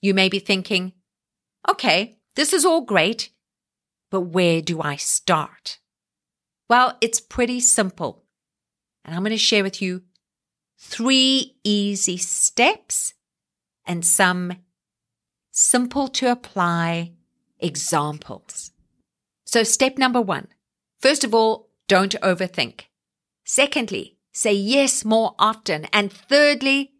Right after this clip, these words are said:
ask yourself this question. What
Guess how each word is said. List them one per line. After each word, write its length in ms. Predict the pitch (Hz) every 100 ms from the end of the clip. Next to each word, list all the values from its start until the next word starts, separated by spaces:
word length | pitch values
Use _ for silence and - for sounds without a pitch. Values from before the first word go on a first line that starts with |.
| _ _ _ _ _ -
ask 300 | 226 233 -
yourself 420 | 226 233 202 -
this 200 | 202 202
question. 600 | - 180 165 - - - _ _ _ _ _ _ _ _ _ _ _
What 380 | 175 208 240